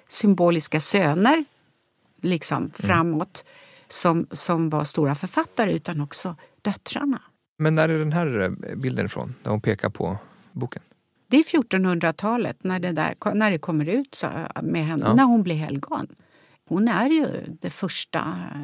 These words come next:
Speaker 1: eh, nordiska helgonet. Vi pratar om helgon, men det finns många som inte är, så att säga, sanktionerade från högsta ort.
Speaker 2: Nej, just det.
Speaker 1: Ja.
Speaker 2: Apropå högsta ort, som ju då inte ligger i Sverige, uppenbarligen. Vad,
Speaker 1: Mm.
Speaker 2: är det så att hon har varit mer uppburen, eh, utomlands?
Speaker 1: Mm.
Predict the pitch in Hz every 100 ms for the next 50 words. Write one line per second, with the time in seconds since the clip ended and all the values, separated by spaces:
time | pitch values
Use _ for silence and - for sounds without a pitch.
0 | - 180 185 196 196 185 - 180 185 190
1 | - 196 254 - - - - _ _ -
2 | - - 180 - 254 170 143 247 294 254
3 | 226 - - 185 175 190 220 208 175 -
4 | 214 214 156 - - 220 147 156 170 -
5 | - 180 156 - - 170 - 175 170 160
6 | 160 151 151 151 165 - - - 156 170
7 | 170 - 196 196 - - - - - 110
8 | 127 - - - - 254 - 139 139 139
9 | 135 135 - 135 117 - 110 107 104 98
10 | 92 98 104 101 78 98 107 - 80 80
11 | 87 110 98 123 117 - 110 - 107 110
12 | 107 104 147 117 107 104 - 175 131 139
13 | 127 110 - 50 - - - - - -
14 | 190 175 175 -